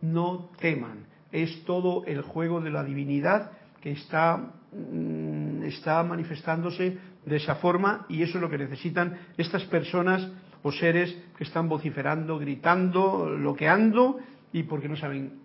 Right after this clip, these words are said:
qué otra cosa hacer. Por eso es importante, por eso digo yo, cuando vienen personas que te lo dicen, y hoy día tenemos unos medios de comunicación que contagian.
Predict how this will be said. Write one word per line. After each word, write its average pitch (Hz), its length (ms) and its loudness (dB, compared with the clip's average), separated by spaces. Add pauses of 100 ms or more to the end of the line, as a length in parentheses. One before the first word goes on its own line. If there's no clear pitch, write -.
(140)
qué 143 100 -14
otra 110 160 -14
cosa 107 200 -20
hacer. - 100 -20 (880)
Por 151 120 -2
eso 156 180 -4
es - 120 -4
importante, 190 720 0 (400)
por 143 120 -6
eso 165 120 -4
digo 165 180 0
yo, 170 220 -2
cuando 160 240 -2
vienen 160 300 -2
personas 180 560 -2 (340)
que 151 140 -6
te 151 140 -6
lo 143 120 -4
dicen, 175 520 -2
y 151 120 -4
hoy 165 140 2
día 175 220 0
tenemos 156 320 -4
unos 180 140 -4
medios 180 260 -2
de 165 100 -2
comunicación 170 680 -2 (220)
que 170 160 -2
contagian. 147 760 -2